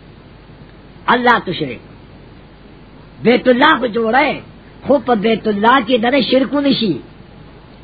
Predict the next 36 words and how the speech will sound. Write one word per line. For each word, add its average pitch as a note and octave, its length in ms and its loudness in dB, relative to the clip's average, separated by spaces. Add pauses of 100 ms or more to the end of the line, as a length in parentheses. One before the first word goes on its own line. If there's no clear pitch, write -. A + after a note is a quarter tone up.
(500)
دا G3 120 4
مطلب، B2+ 300 -6 (600)
په F#3 100 2
دې C4 240 4
بیت A#3+ 240 2
الله A3+ 380 2
کې C4 280 0 (160)
شرک A#3+ 320 -2
ونه B3+ 340 4
شي. D#3 200 -4 (2500)
دریم B3+ 340 2
دا، A#3+ 300 4 (580)
چې G#3+ 40 -2
دا A#3+ 320 0
نه C#4+ 120 -2
وای D4 200 2
چې - 120 -6
ما A3+ 220 0
بیت A3+ 280 -4
الله A3 280 0
جوړ A#3+ 300 2
کو، C#4+ 260 4 (260)
زه D#3+ 180 -2
نور A#3+ 280 0
رد G#3+ 240 -2
شرک F#3 320 -4
نه G#3 120 -2
کوم. B2+ 260 -8 (1000)
هغه A3 240 2
لوی C#4 260 4
کار C4+ 280 2 (120)
چې B3 40 -6 (100)
کوم A3 160 -10
دی، B3 180 -4
هغه F#3+ 280 -6
ما F#3+ 200 -8